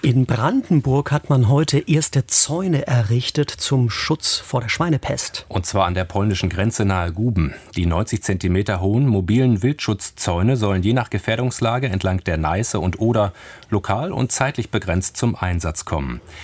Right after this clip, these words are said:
Speaker 2: Die Kosten von insgesamt einhundertsechzigtausend Euro für den Aufbau übernimmt das Land Brandenburg.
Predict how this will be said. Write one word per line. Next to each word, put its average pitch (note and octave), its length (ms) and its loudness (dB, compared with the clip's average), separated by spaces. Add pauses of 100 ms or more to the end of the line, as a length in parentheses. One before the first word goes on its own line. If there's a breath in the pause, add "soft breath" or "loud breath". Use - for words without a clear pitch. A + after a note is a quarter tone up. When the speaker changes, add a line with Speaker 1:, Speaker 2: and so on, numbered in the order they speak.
(240 loud breath)
Speaker 2:
Die E2+ 80 -2
Kosten F#2+ 360 -4
von G2+ 160 -2
insgesamt G2 560 -2
einhundertsechzigtausend G2+ 1120 -2
Euro A2 260 0
für - 120 -4
den F2+ 240 -2
Aufbau G#2+ 480 -2
übernimmt G2+ 400 0
das - 160 -4
Land A#2 260 -2
Brandenburg. F#2 720 0